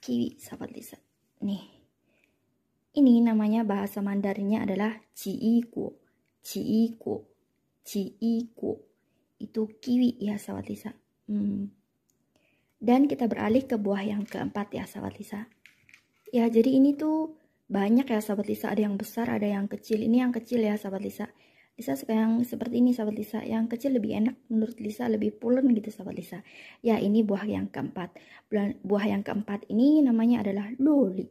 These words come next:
Loli. Itu alpukat ya, sahabat Lisa. Alpukat itu bahasa Mandarinnya adalah luoli. Luoli. Luoli. Luoli. Itu alpukat. Ya, sahabat Lisa,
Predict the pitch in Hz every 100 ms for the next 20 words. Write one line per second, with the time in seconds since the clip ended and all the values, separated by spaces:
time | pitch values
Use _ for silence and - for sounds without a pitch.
0 | _ _ _ _ _ - 302 269 196 -
1 | - - _ _ _ - 220 240 220 214
2 | - - 202 202 214 196 202 202 - 208
3 | - - 208 - _ _ - 220 247 214
4 | 202 208 196 202 208 202 214 233 214 202
5 | 202 - _ _ - 294 277 214 202 196
6 | - _ _ _ _ _ - 277 294 285
7 | 262 208 202 - _ _ _ _ _ _
8 | _ - 269 302 285 240 202 202 - _
9 | _ _ _ _ _ _ _ - 294 294
10 | 277 226 202 202 - _ _ _ _ _
11 | - 220 196 202 220 - 202 - _ _
12 | _ - 214 220 208 208 214 208 247